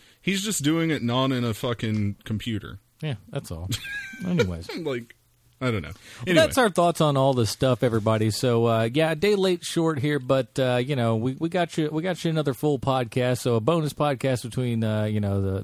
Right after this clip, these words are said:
Speaker 2: the, the Hobbit and this one. Um, Matt, where can we find more of your work on the internet, sir?
Speaker 1: Uh, follow me on Twitter at Matt underscore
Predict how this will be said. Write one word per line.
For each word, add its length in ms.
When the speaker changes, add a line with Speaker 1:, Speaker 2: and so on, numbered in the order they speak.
Speaker 2:
the, 200
the 140
Hobbit 380
and 140
this 180
one. 220
Um, 460
Matt, 300
where 140
can 80
we 80
find 240
more 100
of 80
your 80
work 160
on 80
the 60
internet, 320
sir? 220
Speaker 1:
Uh, 440
follow 260
me 120
on 100
Twitter 420
at 280
Matt 300
underscore 680